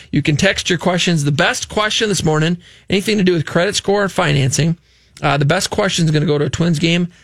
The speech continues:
The text line is six one two, two zero two, eight three two one. Uh, text line is six one two, two zero two, eight three two one. Let's go back to the phone lines.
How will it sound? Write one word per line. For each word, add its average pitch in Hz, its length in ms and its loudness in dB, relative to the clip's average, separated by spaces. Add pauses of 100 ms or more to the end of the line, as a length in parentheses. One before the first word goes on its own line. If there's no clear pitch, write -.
(120)
The 143 140 2
text - 440 -2
line 160 240 -2
is 147 140 2
six - 200 -2
one 165 220 0
two, - 300 -2 (340)
two 135 160 0
zero 139 220 2
two, 143 200 0
eight 147 220 0
three 151 240 0
two 165 180 0
one. 175 320 0 (400)
Uh, 143 280 2
text 165 280 -2
line 170 140 0
is 147 80 2
six - 240 -2
one 156 220 2
two, 214 340 0 (840)
two 156 160 2
zero 147 200 2
two, 151 280 0
eight 156 260 0
three 156 240 0
two 156 200 -2
one. 160 220 0
Let's 156 220 -2
go 156 160 0
back 156 400 0
to 165 120 -2
the 151 120 0
phone 165 440 0
lines. 190 540 0